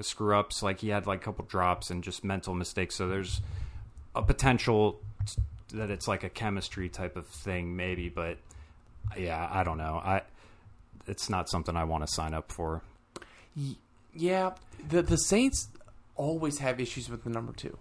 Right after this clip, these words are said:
Speaker 2: It's, it's, they're never consistent, whether it's Ted Ginn or Tre'Quan or
Speaker 1: Mm-hmm.
Speaker 2: E-Man. Like, they'll, they'll have these blow up games, and then everyone will chase them. So Tre'Quan will pop off, and then everyone will chase him, and then he'll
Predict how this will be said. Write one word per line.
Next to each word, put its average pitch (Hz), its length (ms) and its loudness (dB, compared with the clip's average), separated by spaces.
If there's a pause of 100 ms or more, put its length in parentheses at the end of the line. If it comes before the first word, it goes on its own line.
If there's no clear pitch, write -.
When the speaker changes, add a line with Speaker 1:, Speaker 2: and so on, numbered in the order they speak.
Speaker 2:
It's, 147 220 -6
it's, 147 160 -4
they're 151 220 2
never 156 340 4
consistent, 123 560 -4
whether 127 160 0
it's 117 100 -6
Ted 147 300 -2
Ginn 135 220 2
or 123 80 2
Tre'Quan 131 760 2
or 131 220 6
Speaker 1:
Mm-hmm. - 120 -6
Speaker 2:
E-Man. 127 360 4
Like, 123 140 -2
they'll, 151 140 4
they'll 170 200 2
have 170 240 -2
these 160 100 -2
blow 127 240 0
up 139 140 2
games, 170 320 0 (280)
and 135 100 -6
then 135 140 4
everyone 135 360 4
will 117 80 -2
chase 131 320 -2
them. 147 180 0
So 139 100 -2
Tre'Quan 131 440 0
will 120 80 2
pop 123 280 2
off, 127 280 4
and 123 80 -2
then 123 80 0
everyone 120 260 0
will 120 80 0
chase 123 260 -2
him, 127 120 -2
and 120 80 6
then 120 100 0
he'll 127 120 2